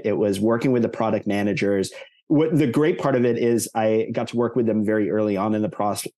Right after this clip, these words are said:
process and do sort of, uh, market research and customer research and help inform the product m-, roadmap and, and the launch itself.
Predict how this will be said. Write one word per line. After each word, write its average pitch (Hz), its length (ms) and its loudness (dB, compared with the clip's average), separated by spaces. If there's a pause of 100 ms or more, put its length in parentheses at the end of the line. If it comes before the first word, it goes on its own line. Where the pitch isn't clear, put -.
process 101 440 -2
and 104 120 0
do 101 180 2
sort 101 200 0
of, 98 160 -2 (340)
uh, 98 240 0
market 120 300 0
research 107 500 0
and 95 100 -4
customer 107 400 -2
research 98 640 0 (300)
and 101 360 -2 (160)
help - 260 -2
inform 110 460 0
the 104 60 0
product 101 400 -2
m-, 98 220 0
roadmap 113 480 0
and, 95 320 0
and 104 160 0
the 92 80 0
launch 95 600 -4 (100)
itself. 107 580 -2